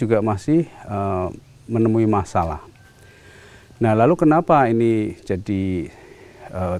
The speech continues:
terjadi seperti ini? Nah, lalu ada satu kesimpulan awal ya dari para, eh, konsultan manajemen atau para pimpinan perusahaan itu bahwa generasi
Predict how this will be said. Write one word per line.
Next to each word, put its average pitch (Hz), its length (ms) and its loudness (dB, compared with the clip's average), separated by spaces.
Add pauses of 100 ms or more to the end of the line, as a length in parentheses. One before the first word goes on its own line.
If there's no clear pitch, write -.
terjadi 101 320 -2
seperti 104 400 -4
ini? 90 320 0 (320)
Nah, 90 240 -6
lalu 120 320 2 (800)
ada 107 320 0
satu 101 720 -2 (400)
kesimpulan 107 880 2 (560)
awal 110 480 2
ya 139 240 2
dari 101 240 -4
para, 95 560 0 (880)
eh, 50 640 -2 (240)
konsultan 95 560 -2
manajemen 98 720 -2
atau 98 240 -4
para 92 240 0
pimpinan 92 560 -4
perusahaan 101 480 -6
itu 123 400 -4
bahwa 101 560 0 (960)
generasi 110 640 2